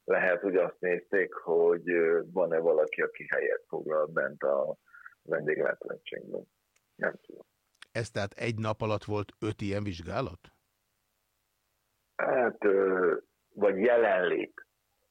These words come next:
Speaker 1: Volt jelenlét, és a rendőrség bejött.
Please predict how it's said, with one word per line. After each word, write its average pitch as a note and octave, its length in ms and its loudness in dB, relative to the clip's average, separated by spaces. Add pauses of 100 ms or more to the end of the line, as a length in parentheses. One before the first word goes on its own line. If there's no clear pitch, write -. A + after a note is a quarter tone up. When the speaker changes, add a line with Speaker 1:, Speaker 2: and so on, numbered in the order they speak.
(500)
Speaker 1:
Volt A2+ 300 2
jelenlét, B2 720 4
és F2 300 2
a E2 320 2
rendőrség D#2 640 -2
bejött. B1 400 -4